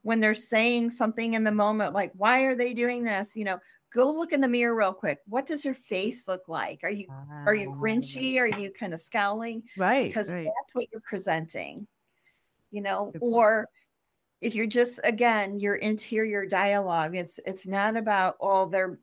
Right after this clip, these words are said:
Speaker 1: messing me up again." It's about, "I'm so glad we're together." So those messages you send yourself are the ones
Speaker 2: Mm-hmm.
Speaker 1: that are gonna keep you functioning in a self-regulated space.
Speaker 2: Right, right. Oh, great tips. Again,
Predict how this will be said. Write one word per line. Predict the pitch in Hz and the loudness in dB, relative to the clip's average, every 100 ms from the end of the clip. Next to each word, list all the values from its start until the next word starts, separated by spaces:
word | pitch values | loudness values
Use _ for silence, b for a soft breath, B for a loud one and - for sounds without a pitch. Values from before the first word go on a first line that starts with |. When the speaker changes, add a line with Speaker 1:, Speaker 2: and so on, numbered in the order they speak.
| 190 | -6
Speaker 1:
messing | 190 196 202 | -6 -4 -4
me | 190 | -2
up | 185 185 | -2 -4
again." | 185 202 196 190 | -6 -2 0 -2
It's | - 202 | -4 -6
about, | 202 202 180 175 185 190 _ - | -6 0 2 2 -2 -4 _ -6
"I'm | 208 202 | -2 -2
so | - 208 | -4 -4
glad | 202 180 170 | 0 0 0
we're | 170 | -4
together." | 170 180 170 147 160 - | -6 -8 -2 -2 -4 -6
So | 196 180 | -2 0
those | 196 185 190 | -2 -4 -2
messages | 214 240 254 233 240 220 | -2 0 -4 -8 -10 -10
you | 214 | -8
send | - 180 190 | -2 -2 -2
yourself | 190 - 175 180 - | -8 -6 -6 -6 -6
are | 170 | -2
the | 156 | -2
ones | 143 - 127 | 0 0 -2
Speaker 2:
Mm-hmm. | 127 | -8
Speaker 1:
that | - | -12
are | - | -12
gonna | 180 _ | -12 _
keep | - 170 | -18 -16
you | 170 170 | -14 -12
functioning | 180 170 - 170 165 | -10 -12 -10 -8 -6
in | 151 | -6
a | 147 | -6
self-regulated | - - - 160 170 - 107 - | -8 -8 -10 -18 -14 -12 -12 -16
space. | - 87 - - - - | -14 -14 -12 -12 -12 -4
Speaker 2:
Right, | 156 170 - | 0 0 -2
right. | 160 160 151 | -2 -2 -2
Oh, | 190 196 | -2 -2
great | 147 208 220 | 0 -2 -2
tips. | - 208 165 - - _ _ _ _ - | -2 0 0 -2 -20 _ _ _ _ -20
Again, | 170 170 160 156 | -12 -6 -4 -4